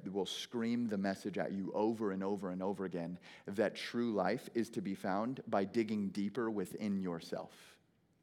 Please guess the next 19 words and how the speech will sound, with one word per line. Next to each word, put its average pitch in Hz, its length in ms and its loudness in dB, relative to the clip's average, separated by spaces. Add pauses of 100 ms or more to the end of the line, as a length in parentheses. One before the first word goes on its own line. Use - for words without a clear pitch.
(320)
Do 113 60 -2
you 110 60 4
know 95 180 2
this? 117 160 -2 (880)
All - 80 4
you 117 80 4
have - 40 -2
to 131 60 -6
do 127 80 0
is 117 100 -2
pay 127 180 4
attention 113 380 0
to 113 120 0
a - 20 2
little 104 220 2
bit 107 100 2
of 104 100 4
the 101 80 -2
messaging. 92 520 -2